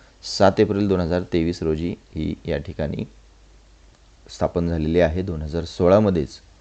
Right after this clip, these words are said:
याची घोषणा केलेली होती. गुरुत्वीय लहरींच्या सूक्ष्म अभ्यासासाठी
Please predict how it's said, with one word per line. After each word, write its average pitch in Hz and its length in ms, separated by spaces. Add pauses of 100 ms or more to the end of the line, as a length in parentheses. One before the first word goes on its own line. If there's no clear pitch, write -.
(200)
याची 85 240
घोषणा 85 400
केलेली 78 360
होती. 73 380 (540)
गुरुत्वीय 120 480
लहरींच्या 101 760
सूक्ष्म - 540
अभ्यासासाठी 95 840